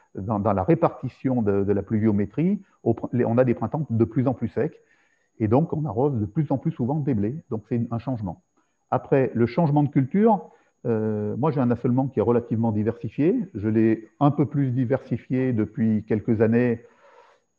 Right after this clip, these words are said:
On a quand même malheureusement perdu une culture qui était la betterave sucrière, hein. On avait, euh, sur Clermont, euh, la plus ancienne sucrerie de France, qui était malheureusement aussi la plus petite. Donc on avait la sucrerie de Bourdon. Et, euh,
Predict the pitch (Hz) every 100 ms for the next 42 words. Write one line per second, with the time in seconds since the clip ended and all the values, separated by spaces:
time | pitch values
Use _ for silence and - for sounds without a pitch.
0 | - 120 123 135 127 127 123 120 113 123
1 | 123 120 101 107 104 98 110 95 117 117
2 | - 107 101 104 117 110 - - 117 151
3 | 254 151 202 - _ _ _ - 113 117
4 | 123 135 117 101 95 92 92 - 113 -
5 | - - - - - 110 131 139 120 101
6 | 98 98 107 98 165 151 147 - 131 -
7 | 117 120 113 113 101 - 131 202 - _
8 | _ _ _ _ _ _ - 131 165 139
9 | 147 143 131 143 139 - 151 - 131 135
10 | 107 - _ _ _ - 95 95 101 104
11 | 156 135 131 117 107 98 95 113 185 -
12 | _ _ _ _ _ _ - 123 123 110
13 | 107 104 104 101 -